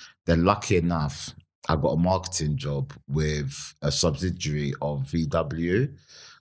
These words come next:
when Skoda and V W were merging. Um, so I was working in Hackbridge at the time for this, uh, marketing company that did marketing on behalf of, um, V W.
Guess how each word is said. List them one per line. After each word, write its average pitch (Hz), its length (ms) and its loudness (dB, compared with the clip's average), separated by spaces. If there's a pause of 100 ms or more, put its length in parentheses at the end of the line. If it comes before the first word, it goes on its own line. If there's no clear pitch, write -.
(120)
when 85 220 6
Skoda 85 840 2
and 76 720 -2 (140)
V 85 220 2
W 78 440 0
were 73 80 -4
merging. 71 640 -2 (840)
Um, 80 380 6
so 80 560 2
I 78 80 0
was 78 160 -2
working 92 320 2
in 78 60 0
Hackbridge 76 580 0
at - 140 -6
the 69 60 -8
time 67 500 0
for - 180 -4
this, 73 220 0
uh, 76 160 0
marketing 82 420 0
company 71 540 -4
that 69 200 -4
did 73 200 -2
marketing 78 400 0
on 71 80 2
behalf 73 420 -2
of, 69 160 -4
um, 69 420 -2
V 76 160 -2
W. 71 540 0